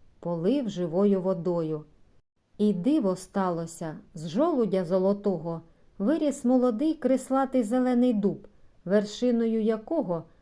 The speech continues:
був надзвичайної вроди юнак, що спав міцним сном, а золотого зернятка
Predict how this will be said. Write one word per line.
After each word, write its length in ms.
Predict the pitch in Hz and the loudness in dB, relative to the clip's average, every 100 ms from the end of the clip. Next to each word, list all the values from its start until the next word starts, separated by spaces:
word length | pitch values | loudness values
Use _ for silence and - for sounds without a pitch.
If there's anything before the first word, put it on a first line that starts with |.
| - | -6
був 220 | 190 247 233 | 0 2 4
надзвичайної 1000 | 233 202 214 247 - 311 302 277 269 262 | 2 0 0 -2 -2 -2 0 2 2 2
вроди 340 | 247 262 262 | 2 2 2
юнак, 580 | 254 277 240 170 151 - - | 2 4 2 2 -4 -12 -12
що 220 | - 220 | -4 -4
спав 500 | 214 - 311 311 202 | -4 -2 2 2 2
міцним 500 | 226 240 - 254 247 | 0 0 2 2 2
сном, 500 | - 214 190 165 156 - - - - | -2 -2 -2 -2 -10 -18 -20 -20 -10
а 120 | 185 180 | -6 0
золотого 600 | 220 240 247 269 254 247 | 2 4 2 2 2 2
зернятка 760 | 254 359 262 180 - - 170 | 0 0 2 0 -4 -8 -10